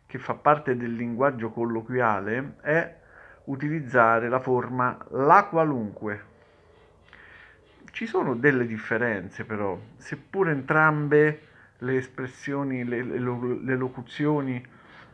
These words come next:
eh, l'impossibile e la qualunque possano essere usate per indicare un eccesso. Vale la pena di vederle queste differenze con alcuni esempi.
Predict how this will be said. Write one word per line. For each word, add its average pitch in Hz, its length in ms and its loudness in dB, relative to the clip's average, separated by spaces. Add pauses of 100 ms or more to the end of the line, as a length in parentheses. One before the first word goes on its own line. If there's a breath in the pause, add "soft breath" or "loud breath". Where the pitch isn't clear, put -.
(160 loud breath)
eh, 120 280 -2
l'impossibile 135 1120 -2
e 123 120 -2
la 127 180 2
qualunque 127 640 -2
possano 131 800 -2
essere 127 380 -4
usate 120 460 -4
per 113 160 -6
indicare 113 680 -2 (320 soft breath)
un 127 180 -6
eccesso. 117 920 -6 (160)
Vale 127 240 0
la 120 100 0
pena 110 260 -2
di 110 340 -2
vederle 117 500 -2
queste 107 260 -12
differenze 107 760 -4
con 110 160 -8
alcuni 113 320 -6
esempi. 113 520 -8